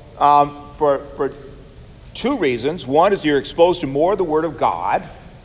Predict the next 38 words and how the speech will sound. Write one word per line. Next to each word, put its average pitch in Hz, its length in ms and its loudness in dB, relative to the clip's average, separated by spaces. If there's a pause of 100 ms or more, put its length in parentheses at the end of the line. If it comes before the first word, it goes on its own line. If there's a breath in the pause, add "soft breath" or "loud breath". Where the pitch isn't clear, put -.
(300)
okay? 131 380 -6 (420 loud breath)
Now, 139 80 -2
this, 175 220 -2
this - 600 -10
obviously 185 440 0
is 147 100 -4
in 156 80 -6
conjunction 160 440 -2
with 127 100 -4
your 135 280 -2
own 214 300 2
study 139 340 -2
of 123 80 -6
Scripture. 220 540 0 (2250 loud breath)
But 165 100 -4
number 202 180 4
two 233 540 2
is 156 280 0
you're 165 140 4
able 214 320 0
to 185 80 -2
see 180 300 -6
Gospels 170 760 -2
as 143 80 -10
differentiated 160 920 -6
from 143 260 -4
each 131 240 -6
other 143 280 4
and 123 80 -4
see 156 180 -2
a, 139 40 0
a, 131 540 -4
a 131 40 -8
more 147 240 -4
fuller 247 500 -8
picture 170 380 -12
of 127 80 -16
Jesus 120 640 -18